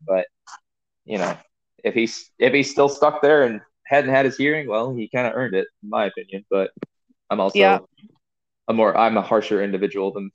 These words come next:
Speaker 1: <laughs> than most. <laughs> Well, I think we're coming to the end of this.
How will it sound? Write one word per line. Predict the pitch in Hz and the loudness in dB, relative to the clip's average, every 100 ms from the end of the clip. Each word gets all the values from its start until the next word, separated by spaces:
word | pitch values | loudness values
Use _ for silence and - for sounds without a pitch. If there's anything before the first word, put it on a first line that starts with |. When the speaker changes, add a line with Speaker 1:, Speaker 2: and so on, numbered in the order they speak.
| _ | _
Speaker 1:
<laughs> | _ - | _ -2
than | 147 190 | 0 2
most. | 180 185 175 - - - | 2 2 0 0 -6 -4
<laughs> | 165 - 285 - 311 330 277 302 269 _ _ _ _ _ _ _ - | -4 -4 -4 -4 -2 -2 -2 -2 -4 _ _ _ _ _ _ _ -2
Well, | 156 185 - | 2 2 0
I | 156 165 | 0 2
think | 190 196 170 | 0 -4 0
we're | 175 170 160 - | 2 4 2 0
coming | 180 170 170 | -2 -2 -2
to | 175 | -2
the | 147 139 | 0 0
end | 170 | 0
of | 135 | -2
this. | 117 120 - | 0 -2 -4